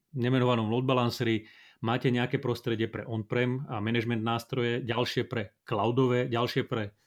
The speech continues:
kontajnerové, no ale vy stále potrebujete riešiť ten load balancing, alebo firewalling, alebo segmentáciu. A nechcete mať desať riešení.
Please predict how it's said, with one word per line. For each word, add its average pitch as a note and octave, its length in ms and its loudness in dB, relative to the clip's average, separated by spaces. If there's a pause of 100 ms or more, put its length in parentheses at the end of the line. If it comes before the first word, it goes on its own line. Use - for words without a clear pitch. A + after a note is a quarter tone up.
(240)
kontajnerové, B2+ 800 2
no C#3+ 160 0
ale C3+ 160 2
vy C#3+ 80 -2
stále D#3+ 320 2
potrebujete C3 480 2
riešiť A2+ 400 0
ten A#2 160 -2
load B2 160 4
balancing, A2+ 480 2 (160)
alebo G#2+ 240 -2
firewalling, B2 720 4
alebo A#2 400 2
segmentáciu. A#2+ 720 2 (640)
A A#2+ 80 0
nechcete C#3+ 320 2
mať A2+ 160 2
desať A2 340 0 (140)
riešení. G#2 640 -2